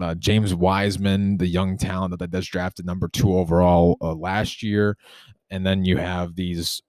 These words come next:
two lottery picks that, that will help, uh, develop this roster. And I think the Warrior-, the Warriors were, they were a play-in team, weren't a playoff team, but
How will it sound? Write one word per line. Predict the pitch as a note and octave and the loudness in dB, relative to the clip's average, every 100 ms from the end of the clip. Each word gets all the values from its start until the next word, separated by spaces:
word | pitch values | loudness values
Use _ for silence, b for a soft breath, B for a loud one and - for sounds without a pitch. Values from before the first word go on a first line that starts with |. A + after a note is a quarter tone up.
| _ _ _ | _ _ _
two | - C3 G2+ | 4 6 6
lottery | F#2 F#2 F2+ E2+ | 6 4 2 2
picks | F2 - F2+ E2+ - - | 0 -2 -4 -6 -8 -6
that, | F2+ E2+ - D2+ | -6 -4 -6 -4
that | E2 D#2+ C#2+ _ - - - | -2 -2 -6 _ -20 -16 -4
will | F2 E2+ | -2 -2
help, | - G2+ E2+ - - b b | -2 -2 -2 -4 -14 b b
uh, | - E2+ | -12 -10
develop | F2 D#2+ F2 F2 F2+ | -12 -10 -8 -8 -10
this | F2 D#2 E2+ | -10 -10 -6
roster. | F2+ F2 E2+ - F2+ E2 b b b | -6 -4 -6 -6 -8 -8 b b b
And | F2 F2+ E2+ E2 | -12 -8 -4 -4
I | - F2+ | -2 -4
think | - G#2 | -2 -4
the | F2 | -2
Warrior-, | F#2 F2+ F2+ - | 0 0 -2 -8
the | F#2+ F2+ | -6 2
Warriors | F#2 F#2+ F#2+ F#2 F#2 | 4 6 4 2 0
were, | F2+ E2+ E2 D#2+ _ _ _ _ _ _ | -2 -2 -2 -6 _ _ _ _ _ _
they | F#2 | 0
were | F2+ | 0
a | F2 | 2
play-in | - B2+ A#2+ A#2 | 0 2 2 0
team, | - A#2 G#2+ | 0 2 4
weren't | G#2 G2+ - | 4 4 2
a | |
playoff | A2 G#2+ G#2 G2+ | 2 2 2 -2
team, | - A2 G2 F#2 | -2 -2 -2 -2
but | E2+ F2 | -2 -2